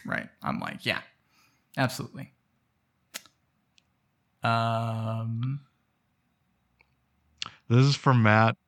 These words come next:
Speaker 2: Chainsaw or Cortana?
Speaker 1: Uh,
Speaker 2: Or Katana? Did I say Cortana? <laughs>
Speaker 1: Cortana. <laughs>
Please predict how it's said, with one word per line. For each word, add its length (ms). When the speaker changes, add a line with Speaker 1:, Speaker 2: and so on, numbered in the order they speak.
Speaker 2:
Chainsaw 420
or 120
Cortana? 640
Speaker 1:
Uh, 300
Speaker 2:
Or 180
Katana? 640
Did 80
I 20
say 180
Cortana? 640
<laughs> 140
Speaker 1:
Cortana. 840
<laughs> 60